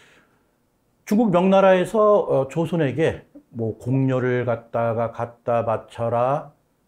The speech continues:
또, 어, 환관을 몇 명을 보내라, 뭐 이런 거는 분명히 요구를 했었죠.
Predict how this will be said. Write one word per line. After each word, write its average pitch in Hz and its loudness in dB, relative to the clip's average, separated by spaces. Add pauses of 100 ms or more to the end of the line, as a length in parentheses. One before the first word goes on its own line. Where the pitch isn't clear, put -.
(220)
또, 110 -4 (380)
어, 98 -10
환관을 226 -2 (580)
몇 107 -2
명을 147 0
보내라, 104 -4 (340)
뭐 - -2
이런 214 2
거는 226 0
분명히 175 0
요구를 139 0
했었죠. 156 -6